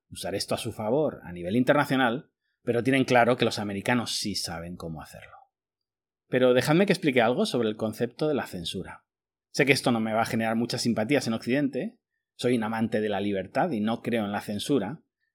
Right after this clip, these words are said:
pero lo que intento es analizar lo que he entendido yo de un lugar donde fui a aprender, no a juzgar.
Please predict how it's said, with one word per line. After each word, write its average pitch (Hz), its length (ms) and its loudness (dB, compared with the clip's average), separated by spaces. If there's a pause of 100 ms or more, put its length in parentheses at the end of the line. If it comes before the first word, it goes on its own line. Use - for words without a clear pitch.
pero 180 240 10
lo 156 120 8
que - 80 -2
intento 135 300 2
es 170 80 2
analizar 143 760 4
lo 98 200 -2
que 104 100 -4
he 110 40 2
entendido 156 440 4
yo 113 380 0
de 98 160 -4
un 113 160 2
lugar 131 240 4
donde 120 240 2
fui 120 280 0
a 107 160 -2
aprender, 85 540 -8
no 92 140 -10
a 107 60 -8
juzgar. - 580 -14